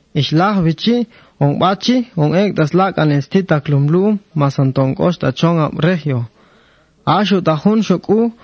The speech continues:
ishkot hun ik da sur, yuchi on bachi chap kual on bei da sata. Ishto tabian on costa chonga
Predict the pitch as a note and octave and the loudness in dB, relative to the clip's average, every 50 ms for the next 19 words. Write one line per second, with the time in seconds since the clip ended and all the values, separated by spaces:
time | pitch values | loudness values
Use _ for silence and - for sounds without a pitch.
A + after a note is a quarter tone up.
0 | - - - - _ _ _ _ _ _ _ _ - F3 D#3 C#3 - - G#3 G#3+ | -20 -20 -20 -20 _ _ _ _ _ _ _ _ -2 -2 -2 0 0 0 0 0
1 | - - A3 A3 G3+ G3+ A#3 G#3+ - - D3+ D#3 - - G#3 A3+ A#3 A#3 A3+ - | 0 0 0 2 2 0 0 0 0 -2 -2 -2 0 0 0 0 0 -2 -6 -8
2 | _ _ _ - D3+ D3+ D3+ - - - A3 G3+ F#3 E3 - - F3 G3+ G3 - | _ _ _ -2 0 0 0 0 0 0 0 2 0 -2 0 0 0 0 -2 0
3 | - E3 C#3+ - - G3 G3 - - - - G3 G3+ G#3 G#3 A3 G3+ - _ _ | -2 -2 -2 0 -2 -2 -2 -2 -4 -2 0 0 2 2 0 -2 -4 -8 _ _
4 | D3+ C#3+ C#3+ - - E3 F3+ F#3+ F3+ - - C#3 C3+ - D#3+ D#3+ D#3 - F#3+ F#3 | -2 -2 0 0 0 0 0 0 -2 -2 -2 -4 -2 0 -2 -2 0 0 -2 -2
5 | - D#3+ - _ _ _ _ _ _ _ _ _ - _ _ _ _ _ F3+ G#3 | -2 -6 -8 _ _ _ _ _ _ _ _ _ -20 _ _ _ _ _ 0 0
6 | A#3 G#3 - F#3+ F3 D3+ E3 D3+ F#2+ - G3 G#3+ A3+ A3+ G3+ E3+ - - E3+ G3+ | 0 2 0 0 0 0 0 -2 0 0 0 2 2 0 0 0 0 0 0 0
7 | G#3 F#3+ - D#3+ D3 - - G3 G3+ G3+ F#3 E3 | 0 0 -2 -2 -2 0 0 0 2 2 0 -2